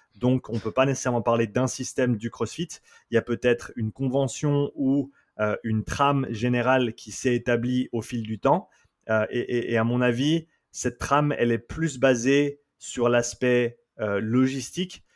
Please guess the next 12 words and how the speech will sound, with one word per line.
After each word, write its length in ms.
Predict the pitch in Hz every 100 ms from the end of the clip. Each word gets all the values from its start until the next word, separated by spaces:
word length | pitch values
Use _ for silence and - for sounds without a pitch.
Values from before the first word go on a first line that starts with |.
| _
c'est-à-dire, 720 | - 123 113 117 104 143 151 143
eh 80 | 117
ben, 580 | 110 110 110 107 107 - -
quand 300 | - 120 117
tu, 840 | 117 - 113 113 110 110 107 104 _ _ _ _ _
quand 160 | 117
tu 200 | 107 -
as 40 | 110
une 120 | 110
box 200 | 127 120
de 80 | 127
CrossFit 400 | - 117 147